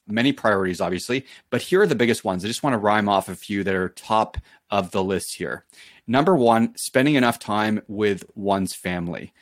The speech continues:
That is the number one life goal that most of your respondents have. Number two, leading a fulfilling life. Number three, getting the most out of life. Number four, helping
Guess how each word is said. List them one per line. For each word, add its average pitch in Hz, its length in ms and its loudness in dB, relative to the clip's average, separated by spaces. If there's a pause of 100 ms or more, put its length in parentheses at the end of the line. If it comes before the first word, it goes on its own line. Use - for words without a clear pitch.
(340)
That 107 300 2
is 117 340 0
the 107 160 -2
number 101 460 -2
one 95 400 0
life 98 320 -2
goal 87 360 -2 (320)
that 95 60 -6
most 101 340 -4
of 95 100 -4
your 98 120 -2
respondents 87 800 -4 (200)
have. 80 560 -6 (480)
Number 131 160 2
two, 147 300 2
leading 131 260 4
a 113 60 2
fulfilling 113 600 0
life. 76 280 -4
Number 104 180 0
three, 120 300 -2
getting 110 260 0
the 95 80 -2
most 120 340 2
out 98 120 2
of 87 100 -4
life. 90 340 -2 (460)
Number 160 240 0
four, 151 340 2
helping 135 480 0